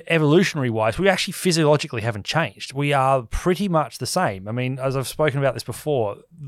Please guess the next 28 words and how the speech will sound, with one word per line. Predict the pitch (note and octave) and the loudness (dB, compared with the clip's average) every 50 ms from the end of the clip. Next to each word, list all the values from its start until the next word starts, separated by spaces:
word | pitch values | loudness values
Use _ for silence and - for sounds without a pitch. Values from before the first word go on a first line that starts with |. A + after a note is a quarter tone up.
| B2+ B2 - - - G3+ - - - | -16 -16 -18 -20 -20 -20 -18 -10 -6
the, | D#3 D3+ | -4 -2
the | D3 C#3+ | -2 -4
physical | - - - - - F#3+ E3 F#3+ G3+ D#3 E3 E3+ | -6 -8 -12 -4 -2 -2 -2 0 0 0 2 2
anthropologists | D#3+ C#3+ - - - D3 D#3 C#3 G#2+ F2+ - | 2 0 -2 -2 -2 0 0 0 -2 -4 -8
have | A2+ A#2 - | -8 -8 -6
proven | - - D#3+ D#3+ C#3 A#2+ G#2 G2+ | -2 0 0 0 0 -2 -4 -6
that | G#2+ G#2+ A2 | -6 -6 -2
our | A#2+ A#2+ A#2+ | 0 0 0
brain | A2+ G#2+ - - C3 B2+ B2+ C#3 D3+ D3 C3+ | -2 -4 -4 0 2 2 4 4 2 2 0
volume | A2 A2 F#2+ F#2 F#2+ F2+ F2 F#2+ A2 D3 D3 _ _ _ _ _ _ _ _ _ _ _ | 0 -2 -4 -4 -6 -10 -10 -8 -8 -8 -10 _ _ _ _ _ _ _ _ _ _ _
is | - D#3+ E3 C3 | 0 0 0 0
basically | A#2 B2 B2 A2+ G2+ _ - D#3 D3 F3 E3 - - - F3 C#3 - - D3 D3 C3+ | -2 -10 -14 -16 -10 _ -2 0 0 0 0 -2 -4 -6 -8 -10 -8 -6 -6 -4 -4
the | A#2+ A#2+ G#2+ | -6 -8 -8
same. | - - A#2+ G2 F#2+ - _ _ _ - | -8 -10 -10 -12 -12 -18 _ _ _ -8
It | D3 D3 C3+ | -6 -6 -4
may | C3+ C3+ C#3 D3 D3 D3 C#3+ D3 D3 D3+ D3 | -2 -2 0 2 2 2 2 2 0 0 -2
be | C3 C#3+ C#3+ C#3+ D3 C#3 B2+ G#2 | -2 -4 -4 -6 -6 -8 -10 -8
one | - C3 C3 C3 C3+ D3 D3+ | -4 -2 -2 -2 -2 -2 -4
or | C#3 C3+ B2+ | -4 -6 -8
two | - - C#3 C3+ | -6 -6 -6 -6
percent | B2 - A#2+ - - C3+ C#3 D3+ - | -6 -8 -10 -8 -8 -8 -8 -8 -6
slightly | - - - - - A2 G2+ G2 A2+ - - C3 C#3 | -4 -4 -4 -4 -6 -8 -8 -8 -10 -10 -8 -6 -6
bigger | B2 A#2 C3 C3 C3 D#3 E3+ F3+ E3+ _ _ _ _ _ _ _ - | -4 -4 -6 -6 -4 -6 -6 -8 -10 _ _ _ _ _ _ _ -8
now, | A#2+ A2+ A2+ A#2 B2+ D3 E3 D#3+ - _ - | -4 -4 -2 -2 -2 -4 -6 -8 -10 _ -8
but | A#2 G#2+ - _ _ _ _ _ _ - | -8 -8 -8 _ _ _ _ _ _ -4
ever | - D3 D3+ C3+ - - G#2+ G#2 G#2 - _ _ _ _ | 0 0 0 0 0 -2 -6 -6 -6 -8 _ _ _ _
so | - - - G2+ G2+ | -14 -12 -10 -10 -10
slightly. | F#2+ - - G#2 F#2 - - - - D2 - | -10 -8 -8 -8 -8 -10 -14 -16 -18 -18 -20